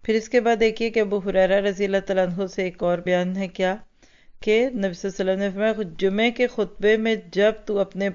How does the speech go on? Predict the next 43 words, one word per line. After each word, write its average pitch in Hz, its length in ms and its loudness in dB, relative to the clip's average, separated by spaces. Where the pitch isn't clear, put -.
पास 180 340 0
बैठने 180 400 0
वाले 175 380 -2
से 175 200 -8
अज़राहे 214 720 4
नसीहत 233 640 -2
कहे, 208 340 0
'चुप 247 280 -2
रहो,' 175 460 0
तो 214 100 -2
बिलाशुबह 202 600 2
तूने 220 380 0
भी 208 160 -4
लग़व 185 360 0
काम 156 320 -4
किया।" 151 260 -10
ये 208 160 2
थी 208 140 -6
वो 196 120 0
रिवायत 180 320 2
जो 185 80 -2
मैंने 180 240 -2
ऊपर 165 240 -4
जिक्र 170 300 -6
किया 180 300 -2
था 190 160 -2
कि 190 160 -6
लग़व 180 380 -2
क्या 175 240 0
है। 202 160 -2
ये 190 100 -2
बुखारी 190 380 2
की 214 140 -4
रिवायत 190 360 4
नाइन 180 260 -2
थर्टी 185 320 -4
फ़ोर 190 360 -2
और 190 120 0
मुस्लिम 185 500 -4
एट 175 280 -4
फिफ्टी 170 340 -8
वन 165 300 -2
है, 190 140 0